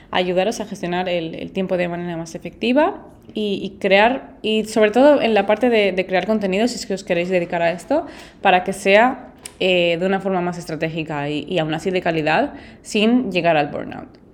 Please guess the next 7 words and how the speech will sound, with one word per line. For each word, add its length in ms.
Primero, 340
recordemos 560
planificación 880
y 80
calendario 380
de 80
contenidos. 760